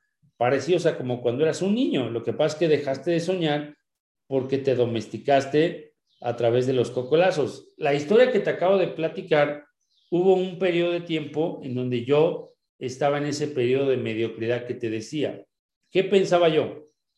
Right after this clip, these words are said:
Pues ya ni modo, este, así me tocó vivir, ¿no? Como decimos a veces,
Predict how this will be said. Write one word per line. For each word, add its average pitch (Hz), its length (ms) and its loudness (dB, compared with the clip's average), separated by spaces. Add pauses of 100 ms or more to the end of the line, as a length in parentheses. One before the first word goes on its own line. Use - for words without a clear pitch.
(220)
Pues 214 240 2
ya 165 100 4
ni 135 140 -2
modo, 180 840 0 (240)
este, 120 880 -2 (220)
así 117 260 -6
me 135 140 -6
tocó 127 280 -2
vivir, 143 460 0
¿no? 175 260 -6
Como 117 220 -4
decimos 123 420 -6
a 110 80 0
veces, 135 720 -2